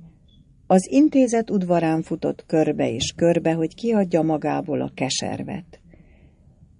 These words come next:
Majd nehéz rönköt emelt ráadásnak, hogy megpihenhessen zilált kis lelke.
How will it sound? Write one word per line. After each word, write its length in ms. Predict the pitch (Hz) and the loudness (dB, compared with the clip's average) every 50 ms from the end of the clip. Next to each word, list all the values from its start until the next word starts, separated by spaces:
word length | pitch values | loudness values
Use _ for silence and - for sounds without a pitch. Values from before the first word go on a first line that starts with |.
| _ _ _ _ _ | _ _ _ _ _
Majd 280 | - - 202 214 220 220 | 2 6 8 8 10 10
nehéz 440 | 262 311 311 277 285 269 247 208 185 | 8 6 8 6 6 4 4 4 4
rönköt 560 | 180 175 170 156 147 139 - 151 143 - - | 4 4 4 2 2 0 0 0 -2 -2 -2
emelt 500 | - 156 165 160 156 147 151 156 151 - | -2 0 2 2 2 2 2 0 0 0
ráadásnak, 840 | 160 160 156 151 147 147 147 147 151 143 151 160 - - 196 196 190 | 2 4 4 4 4 2 2 2 2 0 0 -2 -2 -2 -2 -2 0
hogy 140 | - 185 180 | 0 2 2
megpihenhessen 1200 | 190 214 226 - - - 185 170 185 165 165 165 156 156 156 - - - - 147 143 147 147 - - | 4 2 2 0 -2 -4 -2 0 0 0 0 -2 -2 -4 -4 -4 -4 -4 -4 -2 -2 -2 -4 -4 -6
zilált 540 | 151 160 190 208 185 175 156 151 143 143 - | -2 2 4 4 4 4 2 0 -2 -4 -6
kis 240 | - 139 - - - | -8 -6 -6 -4 -4
lelke. 580 | 110 113 113 113 - - - - - 170 - | -4 -4 -4 -6 -8 -10 -12 -12 -12 -12 -14